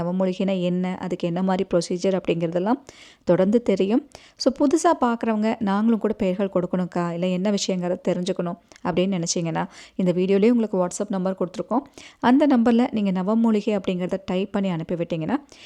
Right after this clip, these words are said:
இதை பற்றின தெளிவான இன்ஃபர்மேஷன் என்னங்கிறது நீங்க தெரிஞ்சுக்கலாம். என்ன ஏதுங்கிறது ஃபஸ்ட்டு தெரிஞ்சுக்கோங்க, புரிஞ்சுக்கோங்க. தேவைப்படும் பட்சத்துல உங்க பெயர்கள் வேணாலும் நீங்க கொடுக்கலாம். கம்பல்சரி நீங்க எந்த ஊர்லேருந்து மெசேஜ் பண்றீங்க அப்படிங்கிற ஊர் பேர் அவசியம் மென்ஷன் பண்ணிருங்க.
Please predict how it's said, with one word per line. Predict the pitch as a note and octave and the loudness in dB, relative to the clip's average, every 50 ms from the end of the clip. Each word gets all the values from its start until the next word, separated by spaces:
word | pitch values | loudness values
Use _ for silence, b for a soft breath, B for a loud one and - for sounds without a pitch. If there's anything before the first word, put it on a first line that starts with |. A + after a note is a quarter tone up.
| B B | B B
இதை | - F#3 F#3 G#3+ | 0 2 2 2
பற்றின | G#3+ A3+ - A#3 A3 G#3+ | 2 0 0 0 0 0
தெளிவான | - A3 G3+ G#3+ A3 A#3 B3 C4 C#4 | 0 2 2 2 4 4 4 4 4
இன்ஃபர்மேஷன் | B3+ A3 G#3 - B3+ A#3 A#3 A#3 A#3 - - | 4 2 2 0 0 2 2 2 0 0 -2
என்னங்கிறது | A3 G3+ F#3+ G3 A3 A3 A3 A3+ C4+ C#4+ | -2 -2 -2 -2 -2 0 2 2 2 2
நீங்க | C4+ A3+ G3 F#3+ F#3+ | 2 -2 -2 -2 2
தெரிஞ்சுக்கலாம். | F#3+ F3 E3 E3+ - E3+ - E3 D#3+ - B B B B B B B B | 2 0 0 0 -6 -6 -6 -6 -8 -8 B B B B B B B B
என்ன | - A#3 A#3+ C4 D4+ | 2 4 6 6 6
ஏதுங்கிறது | D4+ C#4 B3+ B3+ B3+ B3+ B3 B3+ A#3+ A#3 A#3 A#3 | 6 6 4 4 4 4 2 2 2 0 0 -2
ஃபஸ்ட்டு | G3 - - A3+ - G#3+ | -4 -4 -4 -4 -4 -2
தெரிஞ்சுக்கோங்க, | F#3 G3+ G#3 A3+ A3 - G#3 F#3+ F#3+ G#3+ A#3+ - _ - | -2 -2 -2 -4 -4 -4 -4 -4 -4 -4 -6 -8 _ 0
புரிஞ்சுக்கோங்க. | A#3+ G#3+ A3+ A#3 A#3+ A#3 - G#3+ G3+ G#3 B3 C#4 C4+ B B B B B | 0 2 4 4 2 2 0 0 0 0 0 0 -2 B B B B B
தேவைப்படும் | - G#3 A3+ B3 C4 B3+ C#4 A#3+ A#3 A3+ | 0 2 4 4 4 4 4 2 2 2
பட்சத்துல | A#3 - A#3+ A#3 D4+ | 0 0 -2 0 2
உங்க | D#4 C#4+ B3 | 2 4 2
பெயர்கள் | A3+ - G#3+ G3 G3 G3 A#3+ G#3+ | 2 2 2 0 2 0 0 0
வேணாலும் | G3+ G3+ F#3+ F#3+ A#3 | 0 0 0 0 0
நீங்க | C4 A#3+ G#3 F#3+ F#3+ | 0 0 0 -2 -4
கொடுக்கலாம். | F#3+ - F3+ E3 E3 - E3+ E3 - _ B B B B B B - | -2 0 -2 -2 0 -2 -4 -6 -6 _ B B B B B B -2
கம்பல்சரி | G3 G3 G#3+ A3 A3 - B3 B3 A#3+ - C4+ B3 C#4+ E4+ | 0 2 2 0 2 4 4 4 4 2 0 0 0 2
நீங்க | D#4+ A#3 G#3 G3+ | 0 0 0 2
எந்த | G3 F#3+ F#3+ G3+ G#3 A#3 | 0 0 0 2 4 4
ஊர்லேருந்து | A3 G#3 G3+ A3 A#3 A3+ A#3 A#3 A3+ A3 G3+ F#3 | 4 4 6 4 6 6 6 4 6 4 4 2
மெசேஜ் | F#3+ - G#3 G#3 G3+ - - | 2 2 2 2 2 0 -2
பண்றீங்க | G3+ F#3+ F#3+ G3+ G3+ G3 G3 A3 G#3 F3+ | 0 0 2 0 0 0 0 -2 -2 -2
அப்படிங்கிற | F3+ - G3 F#3 F#3 A3 | -4 -4 -4 -4 -2 -2
ஊர் | A#3+ G#3 F#3+ G3 G#3+ B3 C4 A#3 | -2 -2 -2 -2 0 0 0 4
பேர் | - A#3+ C4+ C#4 | 6 6 6 6
அவசியம் | - F#3 E3+ F3+ G#3+ A3 - - B3+ C#4 C4+ A3+ | 4 -2 0 0 0 -2 0 2 4 4 4 4
மென்ஷன் | G3 F#3+ - - G3 G3 - G3+ | 2 -2 -4 -4 -6 -4 -2 -2
பண்ணிருங்க. | F3+ F3+ F3+ F#3 F#3 F3+ G3 A3+ | -2 0 0 -2 -2 -2 -2 -4